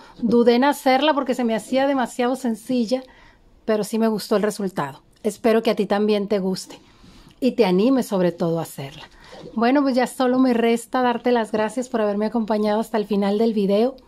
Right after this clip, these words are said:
Y nuevamente te reitero, gracias por estar suscrita a mi canal y por activar la campanita. Y te espero para el siguiente proyecto. Y recuerda que sentir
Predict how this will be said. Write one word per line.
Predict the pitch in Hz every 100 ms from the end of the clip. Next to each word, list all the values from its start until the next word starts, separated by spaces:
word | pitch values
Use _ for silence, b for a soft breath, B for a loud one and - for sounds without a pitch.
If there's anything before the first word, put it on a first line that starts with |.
| B B B B B
Y | 262
nuevamente | 240 262 302 294 277 262 294
te | 294 254
reitero, | 233 214 - 233 240
gracias | 247 233 220 233
por | - 220
estar | 214 214
suscrita | 202 214 214 214 214
a |
mi | 214
canal | 208 196 220 294 B B B _
y | 247
por | 240
activar | 226 226 220 214
la | 220 208
campanita. | 208 202 190 175 180 180 B B B
Y | 247
te | 254
espero | - - 277
para | 285 262
el | 247
siguiente | 240 233 220 247
proyecto. | 247 240 240 240 202 - _ _ _ _ _ _ _ _
Y | - 214
recuerda | 196 190 208 226 202 - _ _
que | 208
sentir | - 190 180 226 202 165